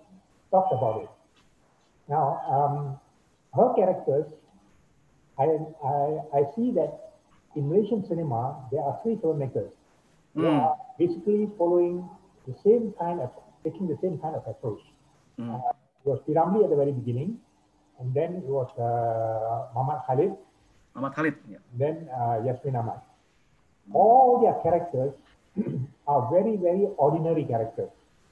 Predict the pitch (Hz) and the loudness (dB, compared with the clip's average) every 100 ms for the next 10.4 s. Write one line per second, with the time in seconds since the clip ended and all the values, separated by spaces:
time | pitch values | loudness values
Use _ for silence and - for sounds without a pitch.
0 | _ _ _ _ - 180 170 156 143 147 | _ _ _ _ 0 4 6 4 0 0
1 | 139 123 151 160 156 170 147 127 131 135 | -2 0 2 2 2 -2 -2 -2 -2 -2
2 | 135 139 120 - _ _ _ - 120 117 | -4 -6 -8 -14 _ _ _ -8 -8 -6
3 | 123 123 170 120 117 117 120 147 - 120 | -6 -4 -4 -2 -2 -2 -4 -8 -8 -10
4 | 113 110 - 143 135 131 117 117 117 117 | -8 -8 -8 -6 -6 -4 -2 -2 -4 -4
5 | 117 110 127 135 120 131 139 151 - - | -2 -2 0 0 0 0 0 -2 -8 -16
6 | 117 127 156 104 95 - _ _ _ _ | -14 -8 -6 -6 -8 -18 _ _ _ _
7 | _ _ 180 170 165 165 - - - 131 | _ _ 4 6 6 4 -4 -18 -10 -4
8 | 185 - 185 220 214 170 175 - 190 127 | -4 -2 2 4 4 0 -2 -2 0 2
9 | 156 160 160 139 139 120 117 151 139 127 | 0 0 -2 -2 -2 -2 -2 -4 -4 -4
10 | 127 110 117 | -4 -6 -8